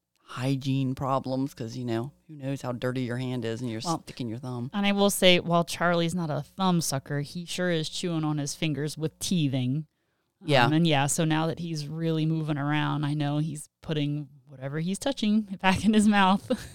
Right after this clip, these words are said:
Speaker 2: <laughs> But,
Speaker 1: But I will
Speaker 2: you know.
Speaker 1: say, I mean, this is old school, but they used to say you need to eat a peck of dirt, which is a third of a bushel, if you don't know what a peck of dirt is, um, in your life, <laughs> so that your probiotics are good in your
Speaker 2: Yeah.
Speaker 1: body. So, you know, he's,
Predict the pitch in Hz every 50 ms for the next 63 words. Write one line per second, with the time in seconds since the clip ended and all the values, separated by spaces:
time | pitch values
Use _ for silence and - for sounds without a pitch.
0 | - 269 - - 196 175 175 165 165 - - 214 208 214 220 220 240 247 269 285
1 | 294 208 190 185 185 180 180 175 180 208 - 185 175 175 156 160 170 - - -
2 | 175 170 170 165 160 - - 151 165 165 180 - - - - - 160 160 156 151
3 | 151 151 156 143 143 110 151 160 160 139 131 - - 156 160 - 143 127 139 139
4 | 147 165 - _ - 143 139 - 135 135 147 127 - _ 151 147 147 143 143 139
5 | 139 135 135 143 156 - - 156 160 170 156 - 135 127 127 127 - 131 131 131
6 | 127 - - 143 139 - 147 139 143 143 143 143 143 147 151 151 - - - 143
7 | 139 135 135 131 - 143 160 175 160 151 143 143 151 160 180 226 240 - 233 -
8 | - - - - - _ - - - - - - - - - - - 175 170 170
9 | 160 160 165 160 - - 180 180 170 165 160 156 160 160 156 147 143 - - 147
10 | 139 131 139 135 127 127 131 127 127 127 120 - 139 139 131 127 120 120 131 -
11 | - 131 127 123 127 135 143 139 135 131 135 135 151 160 156